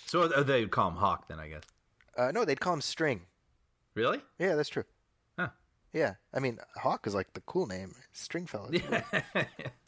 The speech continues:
Speaker 2: Anyway.
Speaker 1: Yo, String.
Speaker 2: <laughs> Yeah, he, that,
Speaker 1: Don't mean
Speaker 2: that's
Speaker 1: to
Speaker 2: what
Speaker 1: string you along.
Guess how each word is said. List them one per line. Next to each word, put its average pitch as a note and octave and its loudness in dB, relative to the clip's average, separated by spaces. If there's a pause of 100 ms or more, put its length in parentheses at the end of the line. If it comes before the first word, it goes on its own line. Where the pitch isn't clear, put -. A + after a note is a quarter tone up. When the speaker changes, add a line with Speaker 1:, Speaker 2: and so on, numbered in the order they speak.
(260)
Speaker 2:
Anyway. G2+ -2
Speaker 1:
Yo, - -2
String. F3+ 0 (200)
Speaker 2:
<laughs> - - (300)
Yeah, A3 -2
he, E3+ 0
that, F3 -4
Speaker 1:
Don't F#3 -2
mean G3 0
Speaker 2:
that's F#3 0
Speaker 1:
to G3 0
Speaker 2:
what E3+ -2
Speaker 1:
string G3 -2
you F3+ 2
along. E3+ -2